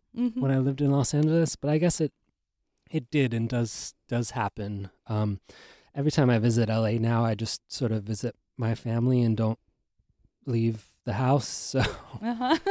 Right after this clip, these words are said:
Speaker 1: <laughs>
Speaker 2: so I have a sort of a, I, I don't really know what modern day Los Angeles is like. Are there,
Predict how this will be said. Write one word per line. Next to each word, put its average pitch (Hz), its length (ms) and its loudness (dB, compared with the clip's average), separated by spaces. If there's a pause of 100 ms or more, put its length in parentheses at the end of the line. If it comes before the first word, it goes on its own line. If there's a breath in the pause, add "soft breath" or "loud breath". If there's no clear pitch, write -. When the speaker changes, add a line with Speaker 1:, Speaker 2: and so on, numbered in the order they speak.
(140)
Speaker 1:
<laughs> 370 280 -4
Speaker 2:
so 127 160 2
I 117 80 4
have 123 200 4
a 147 80 2 (160)
sort 131 240 0
of 117 160 2
a, 120 120 -2 (140)
I, 131 140 -2 (100)
I 135 60 -2
don't 147 220 2
really 127 180 2
know 117 240 4
what 113 180 2 (100)
modern 113 440 0
day 113 200 2
Los 107 280 -2
Angeles 104 460 -6
is 117 160 -10
like. 110 220 -12 (800)
Are 123 120 4
there, 135 260 4